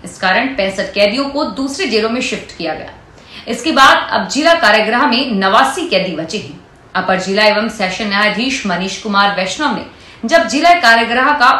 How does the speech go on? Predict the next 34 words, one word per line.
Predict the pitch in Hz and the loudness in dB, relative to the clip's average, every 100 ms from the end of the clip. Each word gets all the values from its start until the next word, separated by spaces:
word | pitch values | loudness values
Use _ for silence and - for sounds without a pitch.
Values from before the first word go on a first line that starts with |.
| - | 0
औचक | 254 330 233 | -4 -6 -4
निरीक्षण | 214 202 - 214 | -4 -4 -4 -4
किया | 196 190 185 - - | -2 0 0 -2 -6
तो | 240 | -2
यह | 254 294 | 0 -2
खुलासा | 226 180 - - - | -2 -2 -2 -6 -10
हुआ। | - - - - - - - - - 254 | -14 -14 -20 -20 -20 -20 -20 -20 -6 2
दरअसल | 277 - 370 359 - | 2 4 2 0 -2
अपर | - - 392 | 0 2 2
जिला | 277 285 294 294 | 2 2 2 2
एवं | 240 269 277 | 0 0 0
सेशन | - 262 262 320 | 0 0 0 0
न्यायाधीश | 226 208 202 220 240 - | 2 2 2 -2 -6 -4
मनीष | 180 180 - | -2 -2 -6
कुमार | - 190 185 | -2 0 0
वैष्णव | 175 180 311 269 | -2 -4 -4 -4
ने | 175 - - | -4 -10 -12
जिला | 175 285 320 | -4 2 2
जेल | 220 240 247 | 2 -2 -2
का | 226 | 2
औचक | 226 220 226 262 196 | 2 0 -4 -6 -6
निरीक्षण | 175 - - 160 - | -6 -8 -10 -12 -12
किया | 165 - - - - | -12 -14 -20 -18 -8
और | 165 | -6
इस | 180 | -4
दौरान | 185 190 196 240 | -2 2 2 2
जेल | 214 190 180 | -2 -2 -2
में | 185 226 - | -4 -4 -6
क्षमता | - 262 285 339 339 | -4 -2 2 2 4
से | 240 | 2
अधिक | 190 - | 0 -2
कैदी | 185 180 185 | -2 -2 -2
मिलने | 175 247 | -2 -4
पर | 262 - | -4 -8